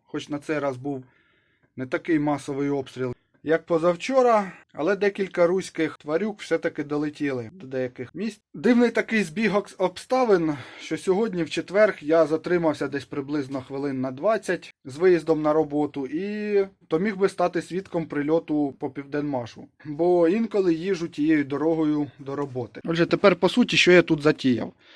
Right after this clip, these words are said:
Декілька днів тому замовив у,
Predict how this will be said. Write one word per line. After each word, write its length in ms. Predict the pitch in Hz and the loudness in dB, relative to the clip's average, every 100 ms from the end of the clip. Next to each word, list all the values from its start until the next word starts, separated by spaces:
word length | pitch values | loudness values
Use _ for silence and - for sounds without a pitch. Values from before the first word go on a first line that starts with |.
| - - _ | -20 -20 _
Декілька 440 | 160 208 214 190 185 | 2 4 4 6 6
днів 200 | 196 190 | 4 4
тому 560 | 190 208 254 254 185 | 6 8 10 10 8
замовив 680 | 139 147 170 208 196 165 131 | 4 4 6 6 6 6 4
у, 720 | 156 160 156 151 147 139 127 | 4 6 8 6 6 6 4